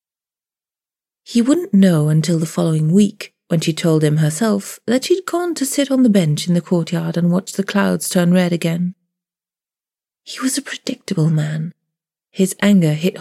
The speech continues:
hot, and he sought out his lair in the basement where his bottle of Bushmills twelve-year whiskey waited.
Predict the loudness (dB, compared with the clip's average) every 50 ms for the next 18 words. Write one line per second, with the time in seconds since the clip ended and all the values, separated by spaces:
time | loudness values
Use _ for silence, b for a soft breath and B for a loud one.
0 | -10 -10 -10 -10 -10 -12 -14 -6 0 2 2 2 2 2 0 0 2 2 2 2
1 | 2 0 0 2 2 0 2 2 0 2 0 0 2 2 0 0 0 -2 -2 -2
2 | -4 -2 -2 -2 0 0 -2 -2 -4 -4 -2 -2 -2 -2 -2 -2 -4 -4 -2 -2
3 | -2 0 0 0 -2 -4 -4 -2 0 0 0 2 2 2 2 2 0 0 -2 -4
4 | -4 -4 -2 -2 -2 -4 -4 -4 -4 -6 -6 -8